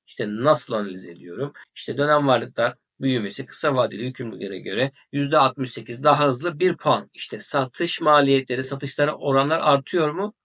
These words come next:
Artmamış ki buradan puan vermemişiz. İşte yurt dışı satışlar, satış giderlerine oranla azalıyor. Bu yüzden puan yok gibi gibi, e, neyin nasıl puan oluştuğunu ben buradan anlatıyorum. Örneğin öz kaynaklar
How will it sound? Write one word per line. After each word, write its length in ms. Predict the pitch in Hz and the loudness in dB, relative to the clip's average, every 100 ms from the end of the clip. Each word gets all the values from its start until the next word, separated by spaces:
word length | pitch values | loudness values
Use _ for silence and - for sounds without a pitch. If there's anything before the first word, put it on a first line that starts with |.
| _ | _
Artmamış 560 | - 151 - 135 127 127 | 4 4 4 -2 -2 -4
ki 180 | - - - | -8 -8 -4
buradan 280 | 110 131 | 0 0
puan 320 | 135 135 151 156 | 2 2 2 0
vermemişiz. 760 | 135 151 156 139 117 107 - - - - | 2 2 4 0 -2 -8 -10 -16 -20 -16
İşte 160 | - | -8
yurt 280 | 123 156 139 | -4 -4 -4
dışı 100 | 139 | -8
satışlar, 440 | - 127 - 123 110 | -8 -6 -2 -2 -4
satış 360 | - 123 147 | -8 -8 -6
giderlerine 720 | 151 143 127 117 110 110 110 | 0 2 2 0 -2 -2 -2
oranla 520 | 104 135 120 127 175 175 | -2 2 2 2 -2 -2
azalıyor. 540 | 143 139 139 135 104 - _ - | 2 4 4 4 0 -4 _ -8
Bu 140 | 135 | -2
yüzden 360 | 127 127 147 - _ | 2 4 4 0 _
puan 380 | - 127 147 147 _ - | 0 4 4 2 _ -2
yok 300 | 135 131 110 _ _ _ - | 4 4 4 _ _ _ -2
gibi 340 | 135 139 143 _ - | 2 2 0 _ -4
gibi, 340 | 135 131 147 - _ - | -2 0 -2 -4 _ -14
e, 380 | - 110 107 - - _ - | -6 -4 -4 -6 -16 _ -6
neyin 400 | 131 139 151 139 | 0 0 0 -4
nasıl 340 | 143 151 139 127 | -4 -4 -4 -6
puan 380 | - 135 131 - | 2 4 2 -2
oluştuğunu 680 | 147 135 127 - 113 160 - - | -2 -2 -2 -6 -4 -4 -6 -2
ben 200 | 135 127 | 0 0
buradan 360 | 110 104 139 - _ _ | -4 -2 -2 -2 _ _
anlatıyorum. 640 | - 139 135 120 - 110 131 | -2 0 2 0 -2 -2 0
Örneğin 320 | 123 107 104 | 0 0 0
öz 200 | 170 - | 0 0
kaynaklar 520 | - 123 113 - 113 | 0 -2 -4 -6 -8